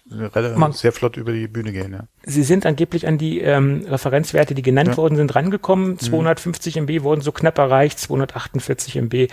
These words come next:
Speaker 2: äh, wurden letztendlich
Speaker 1: Ja,
Speaker 2: erreicht.
Speaker 1: also das ist
Speaker 2: Ja.
Speaker 1: auf jeden Fall auch eine gute Nachricht, ja.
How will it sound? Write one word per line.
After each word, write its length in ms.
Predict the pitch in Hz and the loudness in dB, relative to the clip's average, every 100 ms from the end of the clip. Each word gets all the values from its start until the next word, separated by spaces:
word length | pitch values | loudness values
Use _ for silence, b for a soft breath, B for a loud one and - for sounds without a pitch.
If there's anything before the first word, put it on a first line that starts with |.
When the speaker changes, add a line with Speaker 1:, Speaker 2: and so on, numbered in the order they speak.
| B B B B B B - | B B B B B B 2
Speaker 2:
äh, 300 | 135 127 120 | 4 6 4
wurden 440 | 131 135 117 120 120 | -2 -2 2 2 2
letztendlich 480 | 113 - 123 113 | 0 -2 -2 -2
Speaker 1:
Ja, 180 | 117 120 | 0 2
Speaker 2:
erreicht. 300 | 113 110 - | 2 -2 -4
Speaker 1:
also 120 | 110 | -2
das 300 | 104 107 110 | 0 -2 -2
ist 60 | - | 0
Speaker 2:
Ja. 140 | 123 | 0
Speaker 1:
auf 60 | 107 | 0
jeden 120 | 113 | -4
Fall 140 | 110 101 | -4 -4
auch 180 | 104 | -6
eine 80 | 117 | -6
gute 200 | 104 101 | -6 -6
Nachricht, 400 | 98 95 107 - | -4 -4 -4 -4
ja. 200 | 107 107 | -4 -4